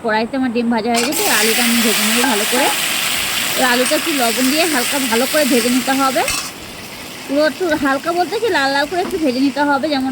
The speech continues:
মাংসের মধ্যে আলুটা দিয়ে যেমন ভাজা হবে তেমনভাবে ভাজতে হবে। ভাজতে পরে একটু লাল লাল হয়ে গেছে, দেখতেই পাচ্ছ আমি একটু লবণ দিয়ে দিয়েছিলাম। আমি আর আলুটা তুলবো না, যেটি হোক। এবার আলুটার ভিতরে আমি যে মশলাটা করেছি সেই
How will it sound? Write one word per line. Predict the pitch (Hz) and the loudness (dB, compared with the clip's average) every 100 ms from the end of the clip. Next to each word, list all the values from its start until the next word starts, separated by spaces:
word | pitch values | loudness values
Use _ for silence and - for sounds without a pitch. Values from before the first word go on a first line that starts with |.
| 254 | 0
মাংসের | 233 269 277 240 | 0 0 0 0
মধ্যে | 262 247 226 | 0 0 -2
আলুটা | 220 254 233 | -2 -2 0
দিয়ে | 240 233 | 2 2
যেমন | 233 233 220 | 2 0 0
ভাজা | 196 247 | -2 0
হবে | 254 277 254 | 0 -2 -4
তেমনভাবে | 220 220 226 240 240 | -4 -2 -2 0 -2
ভাজতে | 202 202 240 | -2 0 0
হবে। | 240 330 554 - - - - - 208 | 2 0 -2 -6 -8 -6 -8 -6 -2
ভাজতে | 233 220 262 262 | 0 0 0 0
পরে | 302 523 - - - - - - - - - - - - | 0 -2 -6 -12 -12 -12 -10 -12 -12 -14 -14 -10 -8 -8
একটু | 240 285 | -4 0
লাল | 277 254 | 2 4
লাল | 269 311 262 | 4 4 2
হয়ে | 262 277 | 2 0
গেছে, | 285 285 262 | 0 -2 -2
দেখতেই | 254 269 254 | 0 0 0
পাচ্ছ | 247 277 247 | -2 -2 -2
আমি | 240 | -2
একটু | 262 240 | -2 -2
লবণ | 208 233 233 | 0 2 2
দিয়ে | 240 240 | 2 0
দিয়েছিলাম। | 247 262 233 240 - - - - - - | 0 0 0 0 -4 -8 -10 -10 -6 -2
আমি | 240 302 | 2 2
আর | 311 269 | 2 0
আলুটা | 262 302 269 | 0 -4 -2
তুলবো | 262 262 320 | -2 0 0
না, | 302 269 | 2 2
যেটি | 262 294 320 | 0 0 0
হোক। | 294 - - - - - - | 0 -4 -12 -10 -10 -6 0
এবার | 294 262 | 2 2
আলুটার | 247 311 302 | 0 -2 0
ভিতরে | 254 269 311 | 0 0 0
আমি | 269 269 262 | 0 0 0
যে | 269 | 0
মশলাটা | 240 262 262 269 302 | -2 -4 -4 -4 -2
করেছি | 269 269 330 | 0 -2 -2
সেই | 349 | -2